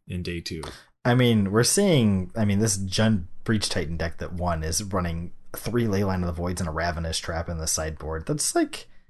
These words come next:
Speaker 2: a fair bit more than we used to see, at least. I don't know if it's still, like,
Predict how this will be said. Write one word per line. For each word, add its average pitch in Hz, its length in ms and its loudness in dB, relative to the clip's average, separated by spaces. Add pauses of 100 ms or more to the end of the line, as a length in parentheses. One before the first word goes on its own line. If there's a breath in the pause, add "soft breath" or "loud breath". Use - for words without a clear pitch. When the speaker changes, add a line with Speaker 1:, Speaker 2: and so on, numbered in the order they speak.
(1900)
Speaker 2:
a 143 60 2
fair 208 300 4
bit 180 240 4
more 135 440 6
than 113 480 0
we 110 140 2
used 117 300 2
to 98 80 0
see, 90 280 -2
at 78 140 -8
least. 85 380 -6
I 165 60 2
don't 165 160 0
know 143 80 6
if 131 120 2
it's 110 120 -2
still, 113 320 4
like, 90 340 0